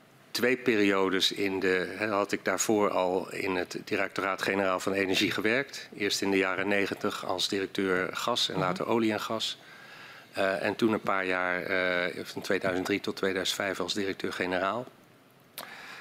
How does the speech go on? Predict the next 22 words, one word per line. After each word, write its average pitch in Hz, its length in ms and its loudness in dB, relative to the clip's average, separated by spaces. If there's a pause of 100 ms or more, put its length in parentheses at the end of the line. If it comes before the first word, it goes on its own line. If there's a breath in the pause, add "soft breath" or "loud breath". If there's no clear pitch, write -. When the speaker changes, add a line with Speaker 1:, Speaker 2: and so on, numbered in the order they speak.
(480 loud breath)
Speaker 1:
En - 160 -2
met 104 120 4
name 110 340 2
aan 107 140 2
het 101 160 0
einde 135 320 2
van 110 140 2
die 101 120 2
eerste 139 320 4
periode, 120 640 4 (160)
ehm, 104 600 4 (400)
ja, 131 200 0
ben 113 160 2
ik 113 80 0
een 117 80 4
beetje 110 240 4
gegrepen 123 480 0
geraakt 107 480 0
helemaal 98 460 4
door 95 240 2
het, - 240 -2
eh, 95 360 4